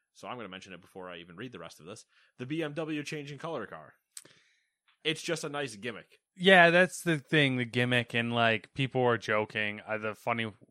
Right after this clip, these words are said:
Speaker 2: comments I saw online were like, "It turns pearlescence when you scratch it or dent it,"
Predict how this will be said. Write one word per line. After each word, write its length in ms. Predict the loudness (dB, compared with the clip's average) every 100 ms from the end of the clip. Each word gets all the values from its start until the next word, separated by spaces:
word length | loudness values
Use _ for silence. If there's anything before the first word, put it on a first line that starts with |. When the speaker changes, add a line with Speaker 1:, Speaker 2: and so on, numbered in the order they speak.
| _ -6
Speaker 2:
comments 380 | -4 -4 -6
I 80 | -8
saw 300 | -8 -6 -8
online 400 | -8 -10 -12 -12
were 120 | -14
like, 380 | -10 -8 -10 -12 _ _ _ _ _ _ _ _ _ _
"It 180 | -8 -8
turns 320 | -6 -6 -6
pearlescence 720 | -12 -10 -8 -8 -10 -16 -18
when 100 | -18
you 80 | -16
scratch 480 | -16 -14 -14 -14 -12
it 180 | -12 -12
or 60 |
dent 380 | -16 -16 -16 -14
it," 180 | -12 -14